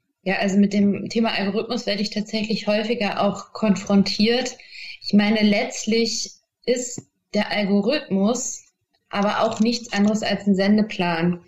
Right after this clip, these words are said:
oder eine Platzierung innerhalb von der Mediathek. Der entscheidende Unterschied ist,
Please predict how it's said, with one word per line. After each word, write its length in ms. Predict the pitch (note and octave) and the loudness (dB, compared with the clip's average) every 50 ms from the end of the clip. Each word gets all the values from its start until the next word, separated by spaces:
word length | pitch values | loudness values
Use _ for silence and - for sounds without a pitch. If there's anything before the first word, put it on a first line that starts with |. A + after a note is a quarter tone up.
| - - _ | -20 -12 _
oder 160 | - F#3 F#3 F#3+ | 0 2 4 6
eine 160 | G3 G3 G3 | 6 4 4
Platzierung 540 | F#3+ - G3 F#3 - - A3+ A#3 A3 G#3+ G#3 | 4 0 -2 -2 -2 0 0 2 4 4 4
innerhalb 440 | - F#3+ G3 G3+ G3 G3 G3+ G3+ | 4 4 4 4 4 2 -2 -2
von 200 | - - G#3 G3+ | 0 2 4 6
der 160 | F#3 F3+ F#3 F3+ | 6 6 6 4
Mediathek. 680 | F#3 F#3+ F3+ F#3 F3+ F3+ F3+ - - A#3+ A3+ - - | 4 4 4 2 2 0 0 0 0 0 0 0 -2
Der 100 | - - | -2 -2
entscheidende 560 | F#3 F#3+ - - G#3+ A3+ A#3 A#3+ A#3 G#3+ G3+ | 0 0 0 0 0 0 0 2 2 2 0
Unterschied 640 | - A3+ B3 B3 A#3+ A3 - - - G3+ F#3+ - - | 0 -2 -2 -2 -2 -2 -2 0 0 0 0 0 0
ist, 340 | - G#3+ A3 A3 - - | -2 -2 -2 -2 -6 -10